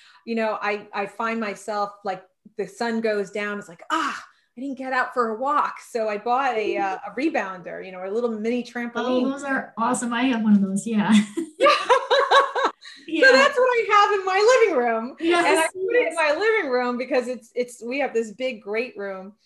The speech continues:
Speaker 1: And, and I know that if I had it in my exercise room, I, I, it, like, out of sight, out of mind.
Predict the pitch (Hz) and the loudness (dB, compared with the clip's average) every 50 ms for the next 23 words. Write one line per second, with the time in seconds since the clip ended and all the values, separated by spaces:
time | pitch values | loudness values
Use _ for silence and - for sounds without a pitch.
0 | _ _ _ _ - 214 208 208 202 202 202 202 196 202 - - 208 202 202 202 | _ _ _ _ -8 -6 -6 -6 -6 -8 -8 -10 -12 -10 -8 -8 -8 -8 -8 -12
1 | - - _ - 185 214 233 233 226 254 277 302 320 349 277 214 220 220 220 220 | -14 -16 _ -10 -8 -6 -4 -2 -2 0 2 2 2 2 0 -2 -2 -2 -2 -2
2 | 226 220 220 208 - - 262 262 254 254 233 - 226 226 226 220 208 196 185 185 | -2 -2 -2 -4 -4 -2 -2 0 0 0 -2 -2 -6 -8 -8 -8 -10 -10 -12 -12
3 | 190 190 - - 277 - - 339 302 - - 214 202 190 185 190 190 190 190 190 | -12 -10 -8 -8 -8 -8 -8 -10 -10 -8 -6 -6 -6 -6 -8 -10 -14 -16 -14 -12
4 | - - 180 - _ - 202 196 - - 208 196 202 - - - 202 196 - - | -12 -12 -12 -10 _ -6 -6 -6 -4 -4 -4 -4 -4 -8 -12 -10 -10 -10 -6 -6
5 | 196 208 208 220 220 - 226 202 196 - - 196 196 190 190 196 226 254 285 269 | -4 -4 -4 -4 -6 -6 -6 -6 -6 -6 -6 -6 -6 -6 -8 -8 -8 -8 -6 -6
6 | 214 190 190 190 190 190 | -8 -10 -10 -12 -16 -20